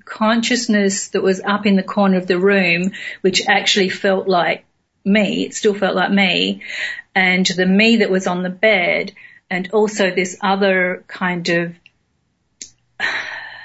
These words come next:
awareness that didn't really feel like me.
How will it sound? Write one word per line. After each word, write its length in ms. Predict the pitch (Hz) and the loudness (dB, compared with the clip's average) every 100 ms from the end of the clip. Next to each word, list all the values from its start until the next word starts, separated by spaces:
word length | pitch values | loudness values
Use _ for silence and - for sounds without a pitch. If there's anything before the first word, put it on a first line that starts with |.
| - - - _ _ - | -20 -20 -20 _ _ -4
awareness 840 | 190 196 214 214 160 - - - - | 0 4 4 4 2 -2 -6 -10 -6
that 220 | 180 - | -6 -4
didn't 280 | - 226 226 | 0 0 2
really 280 | 190 175 175 | 0 0 -2
feel 540 | - 175 170 165 - - | -2 0 2 0 -4 -2
like 320 | 180 160 180 | 0 0 -2
me. 380 | 175 160 - | -2 -4 -4